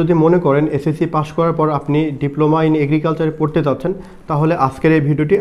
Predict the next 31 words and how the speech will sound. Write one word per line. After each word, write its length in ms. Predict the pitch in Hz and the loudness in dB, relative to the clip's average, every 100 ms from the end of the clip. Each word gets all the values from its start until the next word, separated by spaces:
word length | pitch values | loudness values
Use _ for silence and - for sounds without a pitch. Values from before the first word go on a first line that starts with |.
| 139 | 0
আপনার 240 | 139 127 110 | -2 -2 -2
জন্য। 160 | 120 123 127 | -6 -6 -2
Diploma 300 | 143 151 160 170 | 0 2 2 4
in 40 | 165 | 2
agriculture 480 | 143 151 160 160 160 143 | 2 0 0 0 0 2
পড়ার 240 | 143 139 147 | 4 4 2
জন্য 160 | 143 160 135 | 2 0 0
আপনি 160 | 156 156 | 0 0
কোথায় 240 | 151 165 156 | 0 0 0
ভর্তি 240 | 147 143 147 135 | 0 -2 -2 -2
হবেন 240 | 139 170 165 156 | 0 0 0 0
এবং 140 | 139 156 156 147 | 0 0 0 0
এই 80 | 143 | 2
কোর্সটি 360 | 147 147 - 156 143 | 2 0 0 -2 0
আসলে 220 | 139 156 151 147 | -2 -2 -2 -2
কত 120 | 143 151 | 0 0
দিনের 240 | 139 160 170 143 | 2 0 0 0
এবং 120 | 151 147 | 0 0
আপনি 140 | 139 160 135 | -2 0 0
diploma 340 | 147 156 160 165 | 2 2 2 2
in 40 | 160 143 | 2 0
agriculture 480 | 151 156 156 156 156 147 | 0 0 0 -2 -2 -2
পাস 120 | 147 - | -2 0
করার 200 | 160 165 | 0 2
পরে 140 | 131 156 135 | 2 0 0
আসলে 220 | - 156 147 | -2 -2 0
কোথায় 220 | 151 165 156 | 0 0 0
কোথায় 220 | 156 151 | 0 -2
চাকরির 300 | 147 147 156 143 | -4 -4 -2 0
জন্য 120 | 156 156 | 0 0
অ্যাপ্লাই 260 | 131 151 | -2 -4